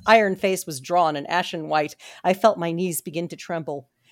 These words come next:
There on the bed, seemingly in a swoon, lay poor Lucy, more horribly white and wan-looking than ever. Even the lips were white, and the gums seemed to have shrunken back from the teeth, as we sometimes see in a corpse after a prolonged illness.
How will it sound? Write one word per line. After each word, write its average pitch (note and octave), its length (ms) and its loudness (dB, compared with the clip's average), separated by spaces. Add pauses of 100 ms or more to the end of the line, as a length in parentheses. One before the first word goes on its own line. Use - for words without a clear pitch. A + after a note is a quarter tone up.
(140)
There D#4 240 6
on F#3 120 0
the E3+ 80 0
bed, G#3 340 0
seemingly A#3+ 560 -4
in F3+ 80 -4
a D#3 60 -6
swoon, A3 440 -6
lay E3 140 -4
poor A#3+ 320 0
Lucy, E3 400 -4
more E3+ 220 0
horribly A3 520 6
white F#3 320 0
and D3+ 220 -6
wan-looking F#3+ 580 0
than G3+ 220 2
ever. C#3+ 320 -2 (260)
Even F4+ 260 6
the F#3+ 80 4
lips D#4 360 2
were A3 80 6
white, D3+ 340 2
and E3 160 -4
the F3+ 60 2
gums B3 420 6
seemed G#3 240 0
to E3+ 80 0
have D3 120 -4
shrunken B3+ 420 0
back F3 260 4
from F#3+ 180 -2
the F3+ 100 -4
teeth, - 360 -8 (240)
as F3 200 2
we E3 80 0
sometimes G#3+ 520 2
see F#3+ 160 -2
in E3+ 120 0
a - 60 -6
corpse - 500 0 (240)
after G3+ 280 4
a F3+ 60 2
prolonged D#3 640 2
illness. C#3 560 -4